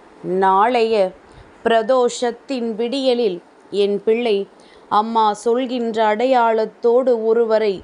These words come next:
நிச்சயமாக நீ சந்திக்கப் போகின்றாய். என் தங்கமே,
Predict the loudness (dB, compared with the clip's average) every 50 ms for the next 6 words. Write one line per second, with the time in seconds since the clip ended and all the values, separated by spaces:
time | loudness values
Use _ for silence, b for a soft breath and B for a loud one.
0 | -12 -8 -6 -6 -6 -6 -6 -6 -4 -2 0 0 0 0 0 0 -2 0 -2 -2
1 | -2 -2 -2 -2 -4 -6 -4 -4 -2 -2 -2 -2 -4 -6 -6 -4 -4 -4 -4 -2
2 | -2 0 0 0 -2 -6 -8 -6 -4 -2 -4 -4 -4 -8 _ _ _ -20 -20 -20
3 | -20 -20 -20 -20 -20 -20 -20 _ -20 -20 -20 -20 -20 -20 -20 -20 -20 -20 -20 -20
4 | -20 -20 -20 -10 -2 2 2 2 2 0 0 0 0 0 0 0 0 0 0 0
5 | -2 -2 -4